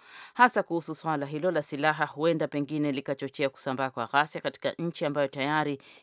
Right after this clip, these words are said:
iko katikati ya mtikisiko. Maafisa wa Somalia wanasema wanatarajia kuwarejesha kwa awamu zaidi ya wakimbizi wa Kisomali laki tatu kutoka Kenya katika kipindi cha miaka minne ijayo.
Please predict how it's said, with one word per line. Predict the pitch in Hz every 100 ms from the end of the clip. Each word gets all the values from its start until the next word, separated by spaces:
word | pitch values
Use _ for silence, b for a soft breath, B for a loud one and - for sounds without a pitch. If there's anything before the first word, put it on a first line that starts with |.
| B
iko | 170 180
katikati | - 185 - - 165 143 127
ya |
mtikisiko. | 120 120 - 117 120 113 123 107 95 - _ _ _ _ _ _ _ b b b b b b b
Maafisa | 214 247 330 320 294 240 202
wa | 180
Somalia | 196 190 190 196 196
wanasema | 175 160 180 175
wanatarajia | 170 156 165 151 151 170 175
kuwarejesha | 170 151 123 143 156 170 - 170
kwa | 151 -
awamu | 151 165 170 160
zaidi | 139 147 165
ya | 165
wakimbizi | 156 156 156 160 156
wa | 151
Kisomali | - 156 151 160 156
laki | 139 151 -
tatu | 151 156 147 151
kutoka | - 143 131 127
Kenya | 175 175 170 160 151 B B B B
katika | - 196 233 196
kipindi | 185 - 180 175
cha | 131
miaka | 147 143 143 135
minne | 135 139 135 127
ijayo. | - 135 139 131 120 120 95